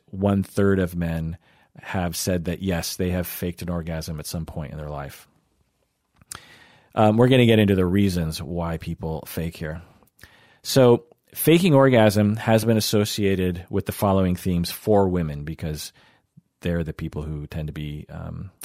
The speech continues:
researched along these lines. Uh, when they've asked women why they fake orgasm, the following reasons are given. They fake orgasm to enhance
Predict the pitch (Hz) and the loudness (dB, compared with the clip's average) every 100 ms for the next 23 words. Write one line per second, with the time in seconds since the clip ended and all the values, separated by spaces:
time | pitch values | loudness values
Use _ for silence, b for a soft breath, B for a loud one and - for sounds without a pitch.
0 | - 95 87 80 - - _ - - 82 | -6 -4 -4 -6 -8 -16 _ -20 -12 -10
1 | 78 76 - - - _ _ b b b | -10 -12 -12 -14 -18 _ _ b b b
2 | b b b b b - 98 95 92 - | b b b b b -6 0 2 2 -4
3 | _ _ _ 117 113 113 117 117 - 131 | _ _ _ 2 4 4 2 -8 -2 2
4 | 135 - 131 120 113 107 104 B B - | 2 4 4 4 4 4 0 B B -12
5 | 101 101 101 113 120 120 - 104 107 104 | -2 2 4 6 6 4 2 2 4 2
6 | 98 92 90 90 90 - 92 - 98 92 | 2 0 -2 -4 -6 -10 -8 -2 0 0
7 | 90 87 85 85 82 - - 82 80 80 | 0 -2 -2 -2 -6 -8 -8 -6 -6 -8
8 | 90 73 73 - _ _ b b b b | -8 -10 -12 -16 _ _ b b b b
9 | b b b _ 113 - 120 120 117 113 | b b b _ 2 4 6 6 6 6
10 | 107 104 101 - 104 95 87 117 113 117 | 4 2 0 0 0 0 0 0 0 0
11 | - | -6